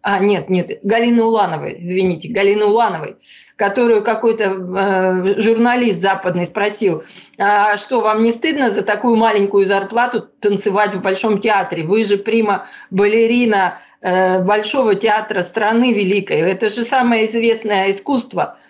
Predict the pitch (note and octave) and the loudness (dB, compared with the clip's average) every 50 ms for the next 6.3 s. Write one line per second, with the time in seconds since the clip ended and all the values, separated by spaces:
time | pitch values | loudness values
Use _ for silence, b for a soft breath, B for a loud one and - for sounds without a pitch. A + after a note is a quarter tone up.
0 | b b b G3+ G#3 G#3 - - B3 A3 A3 G#3+ G#3 G#3 - A#3+ A3 G3+ A3+ G3+ | b b b -2 -2 -2 0 0 0 0 0 0 -2 -2 -2 -2 0 0 2 2
1 | G3 F#3 D#3+ - B B B B B B _ - D#3 E3+ F#3 F3+ F#3 - B3+ B3 | 2 0 -2 -4 B B B B B B _ -4 -2 0 0 0 -2 0 2 2
2 | B3 A#3 A#3+ B3 A3 A3 A3 A3 G#3+ G#3+ F#3+ F#3+ F#3+ F#3 - - A3 G3+ G3+ G3+ | 2 2 2 2 2 2 2 2 2 0 -2 -2 -4 -6 -2 -2 0 2 2 2
3 | G3+ F#3+ F3 F3+ F#3+ F#3 - A3 F#3+ G3 F#3+ F#3 - - - F3 F3 - - G3 | 2 0 0 -2 -2 -2 -2 0 0 0 0 0 -4 -4 -6 -6 -4 -2 0 0
4 | F3+ F#3 F3+ F3 - - - - - b b b b b b b F#3 G3 G3+ G3+ | 0 0 0 -4 -6 -10 -12 -12 -14 b b b b b b b 0 0 0 0
5 | - - A#3 A#3 A#3 G#3+ G3+ F#3 G3+ G#3 G#3 G#3 G#3+ F#3+ F3+ - - G#3 F3 G#3 | 0 -2 -2 -2 -2 -2 -2 0 0 0 0 0 -2 -2 -2 -2 -4 -2 0 0
6 | G#3+ G#3+ A3 - - | 0 0 -2 -8 -16